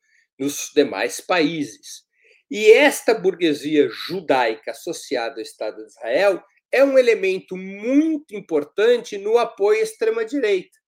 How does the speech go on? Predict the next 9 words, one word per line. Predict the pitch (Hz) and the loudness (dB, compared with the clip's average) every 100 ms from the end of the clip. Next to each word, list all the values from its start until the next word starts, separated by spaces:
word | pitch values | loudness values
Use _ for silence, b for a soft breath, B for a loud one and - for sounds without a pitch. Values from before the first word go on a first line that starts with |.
| _ _ _ - | _ _ _ 2
tanto | 208 226 - | 6 6 6
para | - 156 139 | -4 -4 -4
financiar | - 165 151 147 - 131 135 | -10 -10 -8 -8 -8 -8 -8
suas | - 123 120 | -10 -14 -12
campanhas, | - 180 175 165 165 156 - _ _ _ _ | -12 -8 -4 -2 -4 -8 -14 _ _ _ _
quanto | - 175 175 147 | -2 -2 -4 -8
para | 151 135 131 | -4 -4 -4
abrir | - 151 160 | -6 -8 -8
espaço | 135 - - 143 147 - - 147 | -12 -16 -6 -4 -4 -6 -18 -20